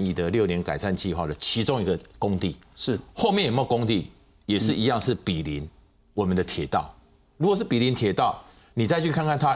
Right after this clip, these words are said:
Speaker 1: 它有没有相关的这个危害因子，你当初都没有做防护的部分，马上做。那所谓的义务入侵，如果按照，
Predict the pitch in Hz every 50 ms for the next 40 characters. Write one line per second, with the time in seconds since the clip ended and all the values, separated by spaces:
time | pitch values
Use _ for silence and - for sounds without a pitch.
0 | - - - 214 208 214 123 120 151 143 - - - 143 147 147 143 143 139 120
1 | 101 110 123 87 101 98 110 107 104 104 107 92 - 82 67 67 90 95 85 -
2 | 143 139 147 - 147 139 127 127 117 117 110 82 - - 113 87 - - 76 76
3 | 90 98 90 78 82 82 80 92 80 64 80 71 - - 98 80 73 - 87 76
4 | - - _ _ _ _ _ _ _ _ _ _ _ _ _ - - _ _ -
5 | 226 220 - 226 196 190 180 202 196 196 190 185 170 151 - 160 156 147 131 156
6 | 208 180 - - 180 175 151 135 170 147 131 110 - -